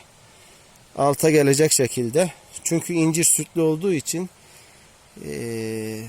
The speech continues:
sütünü aşağı çekmesini istiyoruz. Evet. Aşımız tamam arkadaşlar.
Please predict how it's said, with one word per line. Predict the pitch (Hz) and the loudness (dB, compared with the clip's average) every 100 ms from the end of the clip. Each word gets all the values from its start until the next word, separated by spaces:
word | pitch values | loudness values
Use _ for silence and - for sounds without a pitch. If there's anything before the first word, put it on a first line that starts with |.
| 120 | -4
sütünü | - - - 156 180 175 - - - | -2 -2 -2 -2 -2 -2 -10 -20 -8
aşağı | 143 131 160 170 | -6 -2 0 0
çekmesini | - 147 139 131 135 | 0 -4 -4 -4 -4
istiyoruz. | 127 - 113 107 98 - 151 | -4 -6 -8 -12 -10 -10 -8
Evet. | 123 104 - - - - - - - - - - - - - - - - - - - - - | -8 -8 -14 -18 -20 -20 -20 -20 -20 -20 -20 -20 -20 -20 -20 -20 -20 -20 -20 -20 -20 -20 -10
Aşımız | 135 127 139 143 175 - | -8 -6 -6 -6 -6 -4
tamam | 139 139 123 | -4 -2 -4
arkadaşlar. | 117 - 113 107 - 107 | -6 -6 -8 -8 -12 -14